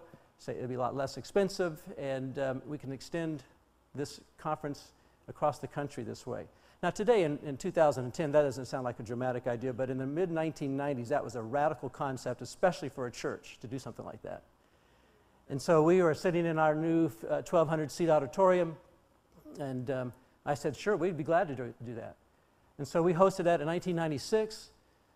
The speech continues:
and, uh, I'm sitting in the auditorium with several hundred church leaders from Chica-, from, uh, Colorado in my new facility, and I'm watching the screen, and I'm watching them, and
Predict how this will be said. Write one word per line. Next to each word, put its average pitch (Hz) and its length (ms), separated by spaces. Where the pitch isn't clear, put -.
and, 160 380
uh, 151 220
I'm 170 120
sitting 226 240
in 208 60
the 190 60
auditorium 185 500
with 139 100
several 170 260
hundred 160 380
church - 280
leaders 175 300
from 143 480
Chica-, 135 400
from, 143 280
uh, 131 140
Colorado 151 640
in 139 120
my 143 260
new 151 240
facility, 165 520
and 127 100
I'm 156 80
watching 160 320
the 139 80
screen, 160 460
and 113 120
I'm 135 140
watching 147 360
them, 170 260
and 110 100